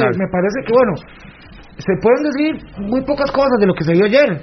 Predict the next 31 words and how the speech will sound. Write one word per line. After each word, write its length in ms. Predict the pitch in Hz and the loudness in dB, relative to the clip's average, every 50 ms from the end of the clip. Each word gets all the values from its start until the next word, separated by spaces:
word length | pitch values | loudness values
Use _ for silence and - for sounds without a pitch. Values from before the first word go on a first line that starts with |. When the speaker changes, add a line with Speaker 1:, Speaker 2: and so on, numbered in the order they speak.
| - | -12
Speaker 2:
pero 320 | - - 185 175 165 170 175 | -6 -2 -2 0 2 0 0
es 80 | 185 | -2
cuestión 240 | - 226 233 233 247 | -2 -4 -4 -2 -2
de 80 | 247 - | -2 0
tiempo. 320 | - 262 269 - - 170 | 0 0 0 0 0 -2
Me 160 | 151 156 151 | -2 -2 -2
parece 240 | - 165 170 170 208 | 0 0 0 0 0
que 80 | - 233 | -2 -2
es 60 | 220 | -2
un 80 | 240 233 233 247 | -2 -2 -2 -2
técnico, 480 | 240 247 262 262 - 185 165 151 - - - - - - - - - - - | -2 -2 -2 -4 -2 -2 -2 -2 -2 -6 -12 -20 -20 -20 -20 -20 -18 -2 2
tal 160 | 185 180 165 | 2 2 4
vez 160 | 165 208 220 | 4 4 2
no 240 | 233 240 247 247 240 | 4 2 2 4 4
es 240 | 247 254 247 254 - - - - _ - - - - - | 4 2 0 -2 -6 -16 -20 -20 _ -20 -20 -20 -6 -2
el 160 | 180 175 165 - | -2 -2 -2 -2
técnico 400 | 202 196 202 240 - - 202 175 | -2 0 0 0 0 0 0 0
Speaker 1:
No 480 | 156 147 139 123 - 214 180 175 185 | 0 -2 -4 -6 -2 2 2 4 4
Speaker 2:
que 80 | 175 220 | 4 4
Speaker 1:
tiene 160 | 220 233 240 | 4 4 4
el 80 | 262 247 | 4 4
Speaker 2:
muchos 80 | 196 | 2
Speaker 1:
cartel 160 | 190 240 208 214 240 262 233 | 2 4 4 4 4 4 4
que 80 | - | 4
se 80 | 220 214 | 4 2
Speaker 2:
esperábamos. 40 | - | 2
Speaker 1:
esperaba 240 | - 170 165 180 202 | 2 4 6 6 4
para 160 | 196 196 175 | 6 4 4
un 80 | 180 190 | 4 4
Speaker 2:
Exacto. 160 | 233 220 208 - - | 4 2 2 4 2
Speaker 1:
centenario. 320 | 165 156 151 139 127 113 | 2 2 2 2 0 -2